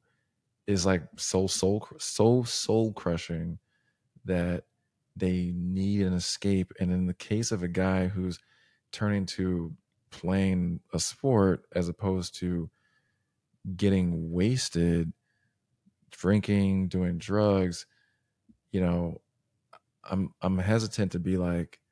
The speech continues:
"This guy's a bum." Uh, I just think that there's probably an opportunity for a little bit more creativity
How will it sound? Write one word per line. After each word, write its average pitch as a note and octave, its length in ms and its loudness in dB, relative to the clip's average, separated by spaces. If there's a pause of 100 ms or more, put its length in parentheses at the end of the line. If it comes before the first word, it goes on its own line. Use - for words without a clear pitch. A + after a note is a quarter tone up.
(440)
"This - 160 -4
guy's F#2 240 0
a E2+ 60 -2
bum." F2 760 0 (200)
Uh, E2+ 480 -4 (140)
I F#2 80 0
just F#2 260 -2
think F#2+ 200 0
that F2+ 180 -4
there's F2 520 -2
probably F2 840 -2
an F2+ 120 -2
opportunity F2+ 560 -2
for F2 260 -6
a - 20 -2
little F2 160 -2
bit F2 140 -4
more E2+ 160 -4
creativity F2 880 -2